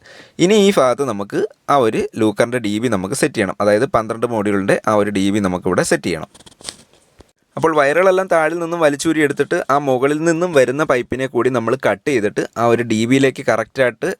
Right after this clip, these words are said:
ഇറങ്ങി നിൽക്കേണ്ട അത്രയും ആ ഒരു അളവിലേക്ക് നമ്മൾ കട്ട് ചെയ്ത് എടുത്തിട്ടുണ്ട്. അപ്പോൾ ഈ ഒരു പൈപ്പ് നമ്മൾ, ആ, ഇതിനകത്ത് നമ്മൾ അഡാപ്റ്ററോ കാര്യങ്ങളോ ഒന്നും തന്നെ യൂസ് ചെയ്യുന്നില്ല. കറക്റ്റ് ഡി ബിയിലോട്ട് നമ്മളത് കയറ്റി ഇട്ടതിന് ശേഷം നല്ല രീതിയിൽ സിമൻറ്റ് ഉപയോഗിച്ചിട്ട് ഗ്യാപ്പും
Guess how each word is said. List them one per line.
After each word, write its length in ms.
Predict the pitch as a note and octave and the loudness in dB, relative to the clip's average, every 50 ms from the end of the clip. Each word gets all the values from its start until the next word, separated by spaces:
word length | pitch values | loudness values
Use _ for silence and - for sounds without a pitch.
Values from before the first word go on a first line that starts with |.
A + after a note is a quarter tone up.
| - G#2+ | -2 -2
ഇറങ്ങി 240 | G#2+ G#2+ A2+ B2 C3 C3 | 0 0 -2 -4 -4 -4
നിൽക്കേണ്ട 360 | B2 A2 G2+ - A#2 A#2 A2+ B2 G#2+ | -4 -2 -2 -2 -2 0 0 -2 -2
അത്രയും 300 | - - A#2 B2 C#3 - _ _ _ _ _ _ - - B2 | -2 -2 -4 -4 -4 -6 _ _ _ _ _ _ -6 -2 0
ആ 40 | B2 A#2+ | 2 4
ഒരു 100 | A#2+ B2 B2 A#2 | 4 4 4 2
അളവിലേക്ക് 360 | A2 A2 A#2 A2+ A2+ A2 B2+ A#2 | 2 2 0 -2 -4 -4 -4 -4
നമ്മൾ 140 | G#2 G#2 C3+ - D#3 | -4 -2 -2 0 0
കട്ട് 160 | D3+ D3 - | -2 -2 -4
ചെയ്ത് 140 | E3+ E3 F#3 F3 | -4 -4 -4 -4
എടുത്തിട്ടുണ്ട്. 380 | D#3 - C3+ G#2 G2+ F2+ - - _ - - - - - - - - - _ _ _ _ E3 | -4 -4 -4 -4 -4 -4 -6 -10 _ -18 -20 -20 -20 -20 -20 -20 -20 -20 _ _ _ _ 0
അപ്പോൾ 140 | - F#3 G3 F#3+ | 2 2 4 4
ഈ 40 | G3+ G#3+ G#3+ | 4 4 4
ഒരു 100 | G#3 G#3 | 4 4
പൈപ്പ് 240 | G#3 F#3+ F#3+ G3 G#3 G3 | 2 0 2 0 -2 -4
നമ്മൾ, 200 | F#3 F3 F3 F3 F#3 G3 - - C#3+ | -2 -2 0 0 0 0 2 2 2
ആ, 20 | C#3+ C#3+ C#3+ C#3+ C#3 | 4 4 4 2 2
ഇതിനകത്ത് 320 | C#3+ D3 D#3+ E3 D#3+ - E3 D#3+ | 0 -2 -2 -4 -4 -4 -6 -4
നമ്മൾ 140 | D#3 D#3+ D#3+ D3 | -2 0 0 2
അഡാപ്റ്ററോ 380 | C3+ C#3 C#3+ C#3+ - D#3 D#3+ D#3+ | 2 2 0 0 0 -2 0 2
കാര്യങ്ങളോ 260 | D3+ D3+ D3+ D3 D#3 D3+ | 2 0 0 -2 -4 -4
ഒന്നും 140 | C#3 C#3 D3 C#3+ | -4 -4 -2 -2
തന്നെ 140 | C#3+ D3 D3+ C#3 | 0 0 0 0
യൂസ് 180 | B2+ B2 B2+ - D#3+ | 0 0 0 2 2
ചെയ്യുന്നില്ല. 320 | C#3 A#2+ A#2+ B2 A#2+ B2+ D#3+ - C#3 | 2 2 2 2 2 2 2 2 0
കറക്റ്റ് 320 | B2 B2+ C3 - - D#3 C#3+ C3+ | 0 0 -2 -6 -8 -8 -6 -4
ഡി 80 | C3 C3 B2+ C3+ | -4 -2 0 2
ബിയിലോട്ട് 320 | C#3+ C3+ C3+ C#3 C3+ D3 C#3+ | 2 4 2 2 2 0 -2
നമ്മളത് 300 | B2 B2 B2+ B2 B2+ C#3 - - | 0 0 0 0 0 -2 -4 -2
കയറ്റി 320 | A2+ A2+ A#2 - - C#3+ C3 A2 | -2 0 0 0 0 0 0 0
ഇട്ടതിന് 320 | G2 - A#2 A#2+ A#2+ A#2 G#2+ | 2 2 0 0 0 -2 -2
ശേഷം 260 | G#2+ E2+ F2 - B2+ C#3+ - - - - - _ - C#3+ | -2 -2 0 -2 -4 -6 -8 -14 -20 -20 -20 _ 0 0
നല്ല 280 | D3 D#3+ E3+ F#3+ G#3 G3+ F3 | 2 4 4 6 6 4 4
രീതിയിൽ 280 | D3+ C3 B2+ C3+ C#3 D3+ - - | 2 0 0 -2 -2 -2 -2 -2
സിമൻറ്റ് 380 | - C3+ C3 C#3 C#3+ D#3 D#3 D#3 C3 | -4 -2 0 0 0 2 0 2 4
ഉപയോഗിച്ചിട്ട് 520 | A#2+ A#2+ A#2 A2+ G2+ - A2+ A2 - D3 D#3 C#3 | 4 4 4 4 2 -2 -2 -2 -2 0 2 2
ഗ്യാപ്പും 360 | A#2 A2+ A#2 G#2+ - C#3+ | 4 4 2 0 -2 -2